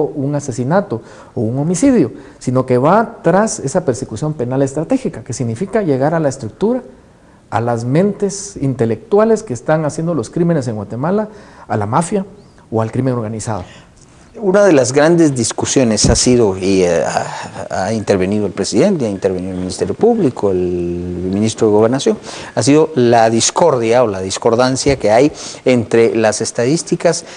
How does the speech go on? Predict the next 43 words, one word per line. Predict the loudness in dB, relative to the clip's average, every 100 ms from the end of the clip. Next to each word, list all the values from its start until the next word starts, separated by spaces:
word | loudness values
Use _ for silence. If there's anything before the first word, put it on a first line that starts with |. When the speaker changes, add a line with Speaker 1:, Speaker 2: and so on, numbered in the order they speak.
| -20 -2
Speaker 2:
que | 2 4 2
se | -2 -6
presentan, | -2 -2 2 0 0 -6 -8 -10 -14 -8
cosas | -2 -2 -4
como, | -6 -6 -6 -10 -6
por | -6
ejemplo, | -4 -6 -4
los | -4 -6 -8 -8
fallecimientos | 0 2 2 -4 -8 -10 -10
violentos | -2 2 4 2 0 -2 -2 -6
y, | -6 -6 -10 -18 -8
eh, | -2 -2
cosas | 0 -4 -4
por | -4
el | -2
estilo, | -2 2 2 2 -2 -6
entre | 0 2 4 2 4
lo | 4 2 2
que | 2 2 2
dice | -4 0 2 4 4
el | 2 2
inasif | 0 0 0 0 -8 -18 -2
y | 4 4 4
lo | 4 4 4
que | 0
dice | 0 0 0 0 0
la | 0 0 0
policía. | -2 -4 -4 -4 0 -2 -4 -10
Si | -4
usted | 0 2
tuviera | 4 4 4
que | 4 2
elegir, | 2 0 0
¿a | 2
quién | 2 0
le |
cree? | -2 -8 -8 -20 -20 -20 -20 -20 -20 -20 -18 -8
Speaker 1:
Pues | -2
yo | 2
me | 2
creo | 4 2
a | 4
mí, | 2 2 -2